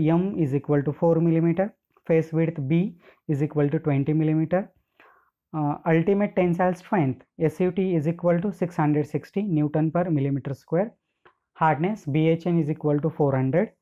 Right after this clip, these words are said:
Speed of pinion, N suffix P is equal to five hundred R P M. Starting torque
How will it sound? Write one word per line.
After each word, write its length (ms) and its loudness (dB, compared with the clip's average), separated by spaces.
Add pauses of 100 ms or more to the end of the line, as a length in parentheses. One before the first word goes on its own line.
(280)
Speed 400 0
of 220 2
pinion, 420 0
N 100 2
suffix 440 -6
P 240 0
is 120 -2
equal 320 0
to 120 -2
five 260 2
hundred 240 0
R 160 -2
P 160 -2
M. 120 -2 (960)
Starting 600 2
torque 380 2